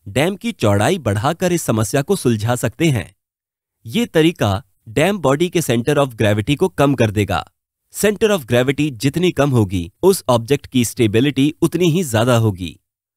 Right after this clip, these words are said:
हमने जो डिजाइन अभी हासिल की है, उसे ग्रेविटी आर्च डैम कहा जाता है और इस डिजाइन के साथ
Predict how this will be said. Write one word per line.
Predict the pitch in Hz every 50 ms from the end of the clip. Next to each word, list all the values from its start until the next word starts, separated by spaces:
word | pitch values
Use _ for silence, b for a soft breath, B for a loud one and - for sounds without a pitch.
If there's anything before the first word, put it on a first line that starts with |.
| _ _ _ _
हमने | - 156 208 220 247
जो | 214 220 214
डिजाइन | 151 131 110 123 131 139 135
अभी | 117 110 123 160 185
हासिल | 156 123 110 - 123 110 92
की | - 156 156
है, | 123 107 80 - - _ _ _ _ _ _ _ -
उसे | 135 - 147 135
ग्रेविटी | 117 104 113 120 131 127 139 - 170 175
आर्च | - - 117 127 151 - -
डैम | 123 110 110 120 147 160
कहा | - 143 139 147
जाता | 135 135 127 - 110 104
है | 107 95 80 - - _ _ _ _ _ -
और | 123 123 123
इस | 120 107 98
डिजाइन | 110 104 92 117 123 131 127
के | - 107
साथ | 95 - 117 113 120